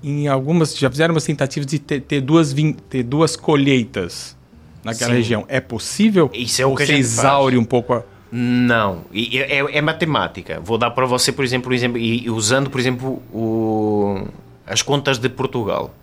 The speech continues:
Speaker 2: Eh, que é velho mundo, então é mais fácil, às vezes, as pessoas não questionarem.
Speaker 1: E a sua escola
Speaker 2: É.
Speaker 1: tradicional?
Speaker 2: Eh, vou usar para você, por exemplo, o exemplo do Alentejo, porque o grupo tem, eh, vinícolas no Alentejo. Eh, tradicionalmente, a, a primavera na Europa e em Portugal é a partir de meados de, de abril. Depende se é um ano mais frio ou, ou ligeiramente mais quente, mas é meados de abril.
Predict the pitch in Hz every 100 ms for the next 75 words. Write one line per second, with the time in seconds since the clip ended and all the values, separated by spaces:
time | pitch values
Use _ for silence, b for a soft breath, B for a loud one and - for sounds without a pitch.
0 | - 85 80 - 104 107 117 127 123 135
1 | 143 123 120 120 117 117 - 120 117 127
2 | 113 110 117 110 - 120 113 120 117 -
3 | 120 113 117 120 123 123 - 127 113 113
4 | 113 113 113 107 107 - 113 98 92 117
5 | 113 113 113 110 131 139 147 156 143 139
6 | 156 147 147 143 135 139 139 139 139 127
7 | 131 135 - 139 127 120 131 131 135 131
8 | 123 120 127 131 123 - 110 107 98 113
9 | 127 123 113 113 107 104 - - - 101
10 | 101 101 117 127 147 - 147 143 156 156
11 | 143 107 110 120 120 110 117 123 123 -
12 | 110 107 113 110 107 113 123 123 113 107
13 | 104 107 113 113 120 127 113 104 - 113
14 | 110 110 107 107 98 95 98 90 87 95
15 | 107 101 85 80 85 98 95 101 101 101
16 | 101 90 - - 131 139 127 107 87 85
17 | 85 82 87 95 101 98 95 - 101 135
18 | - 143 147 143 143 135 135 127 92 85